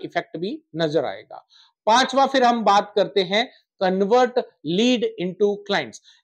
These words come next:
ये एक बड़ा डिफिकल्ट और पेचीदा आप कह सकते हैं प्रोसेस होता है। So basically यहाँ पे कई डिफरेंट डिफरेंट तरीकों का आप इस्तेमाल कर सकते हैं। पहला होता है आपका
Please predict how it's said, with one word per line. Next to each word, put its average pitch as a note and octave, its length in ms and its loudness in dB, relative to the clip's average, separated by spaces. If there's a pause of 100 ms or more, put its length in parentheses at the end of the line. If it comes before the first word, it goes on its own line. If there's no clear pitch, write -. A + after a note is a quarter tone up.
ये C4+ 160 2
एक A#3+ 180 0
बड़ा B3+ 220 4
डिफिकल्ट A3 640 -2
और F#3 220 0
पेचीदा F#3 560 -2 (380)
आप D3 200 -6
कह F#3+ 80 2
सकते F#3 320 -6
हैं D#3+ 140 -8
प्रोसेस F3 460 -2
होता F#3+ 240 0
है। G#3 220 -4 (240)
So B3+ 60 0
basically C#4 420 -2
यहाँ A#3+ 420 -4
पे A#3 80 0
कई G#3 280 -2
डिफरेंट F#3 400 -2
डिफरेंट G#3+ 320 -2
तरीकों D#3 440 -6
का G3+ 140 -2
आप E3 300 -2
इस्तेमाल D#3 480 -6
कर G#3 120 -2
सकते G#3 320 -4
हैं। C4+ 80 -4 (440)
पहला B3 220 2
होता B3 280 2
है B3 180 0
आपका F3 340 -2